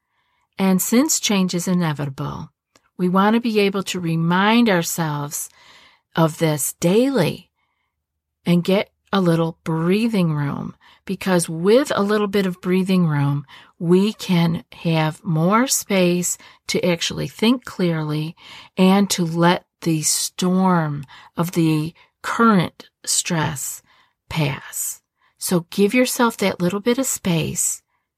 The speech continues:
little bit of space, and then, and you can sit with that with, for one minute. Give yourself the space of one minute and be able to s-, remind yourself in that one minute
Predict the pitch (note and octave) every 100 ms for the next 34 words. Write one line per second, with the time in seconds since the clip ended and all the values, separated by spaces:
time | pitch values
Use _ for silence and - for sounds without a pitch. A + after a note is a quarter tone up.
0 | _ _ F3 G3 A3 A#3 A#3 A3+ - F#3
1 | D#3 D3+ - - - _ _ _ _ _
2 | _ E3+ E3 E3 E3+ F3 F3+ G3+ - _
3 | _ _ _ _ - _ F#3+ G3 A3+ A#3+
4 | B3 A#3 - - G#3+ - G3 G3 F#3+ F#3
5 | F#3+ - G#3+ G3+ G3+ F#3+ F#3+ F3 D3+ -
6 | - G3+ G3+ G#3 - G3 F#3 G#3 - -
7 | E3 D#3+ - F3 - - F3 G#3+ F#3+ D3
8 | D3+ - - - - - _ _ _ _
9 | - F3+ G3 G#3 - G3 G#3+ A3+ A3+ -
10 | G#3+ - - B3+ G3 G3 F#3 F#3+ G3 F3+
11 | - D#3+ D#3 D#3+ - F#3+ G3 F#3+ F#3+ F3
12 | E3 E3+ D#3+ C#3+ C#3+ -